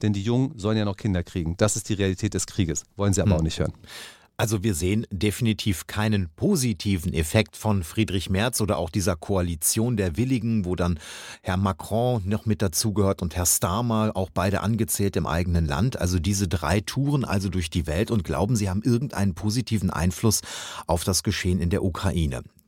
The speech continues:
Speaker 2: Das, den einzigen Effekt, den sie haben, ist, indem sie immer neue Versprechen machen, indem sie ja nachweislich auch die, äh, Lücke geschlossen haben, ähm, nach dem Wegfall der U S A. Der finanzkräftige, äh, Partner hatte ja in Washington gesagt, „Nö, also finanziell unterstützen,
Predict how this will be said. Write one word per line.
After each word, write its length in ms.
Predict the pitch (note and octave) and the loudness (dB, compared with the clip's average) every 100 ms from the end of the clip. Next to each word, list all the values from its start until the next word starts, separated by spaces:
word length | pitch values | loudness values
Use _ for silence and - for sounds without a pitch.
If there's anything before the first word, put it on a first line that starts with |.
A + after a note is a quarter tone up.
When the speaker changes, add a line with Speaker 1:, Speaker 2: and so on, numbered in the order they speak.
| - | -4
Speaker 2:
Das, 120 | G#2 | -2
den 340 | - G#2 G2 G2 | 0 0 0 0
einzigen 440 | B2+ F#3 - G#2+ | 0 0 0 0
Effekt, 520 | F2+ - A#2+ - - | 0 0 -2 -2 -4
den 140 | E2+ D#2 | 0 0
sie 160 | D2 | 0
haben, 280 | D2 D2 - | 0 2 2
ist, 200 | F#2 - | 2 0
indem 240 | E2+ F#2 F2+ | 0 0 0
sie 100 | F2+ | 0
immer 160 | G#2+ | 0
neue 240 | G2+ F#2+ F2+ | 2 0 -2
Versprechen 560 | - F#2 - E2 - | -4 -6 -2 -2 0
machen, 220 | G#2+ G2+ A2 | -2 0 0
indem 300 | A2 C3+ C3 | 0 0 0
sie 100 | A#2+ | 0
ja 140 | A2 - - - - | 0 -2 -14 -10 -2
nachweislich 760 | A#2+ D#3+ E3+ D#3 - D#3 - | 0 2 0 0 0 -2 -2
auch 200 | A2 D3 - - - - | -2 -2 -6 -20 -18 -6
die, 280 | A#2 A#2 B2 | 0 2 2
äh, 100 | G#2+ G2 | 0 0
Lücke 420 | D#3+ B3+ F#3 F#2 | 0 0 0 0
geschlossen 640 | A2+ - A2 A#2 - E2+ | -2 0 0 0 0 0
haben, 380 | F#2+ G#2 E3 E3 - | 0 0 0 -2 -2
ähm, 240 | G#2+ G#2 | 0 2
nach 180 | G#2+ G#2 | 0 0
dem 220 | A2 F#2+ | 0 0
Wegfall 560 | A#2 - - A#2+ A2+ A2 | 0 -2 -2 0 0 -2
der 340 | F#2+ G#2 G2 | -4 0 0
U 120 | A2+ G2+ | 2 0
S 120 | - | 0
A. 220 | E3+ F3+ | 0 0
Der 220 | D#2 F2 | 0 -4
finanzkräftige, 1200 | - G#2+ A2 C3+ - - - A2 - A#2 F#2+ G2 D#2+ - - - - | 0 0 0 0 0 -2 -2 -2 -2 -4 0 0 -2 -12 -18 -10 -2
äh, 120 | F#2+ | -2
Partner 500 | - A2 - B2 G#2 | 0 0 0 0 0
hatte 220 | A2 A2 | 0 0
ja 240 | G#2 G2 G2+ | 2 2 -2
in 160 | - F#2 | -2 0
Washington 540 | F2 - G#2 F#2+ - | 0 0 0 0 -2
gesagt, 420 | F2 E2 F2 D#2+ G2+ | 0 2 2 0 0
„Nö, 120 | F#2 | 0
also 380 | E2 E2 D2 C#2+ | 0 0 -2 -4
finanziell 500 | - D#2+ D#2 - D2+ | -4 0 0 0 0
unterstützen, 560 | F#2 F2 - F#2+ A#2+ | 2 0 -2 -4 -2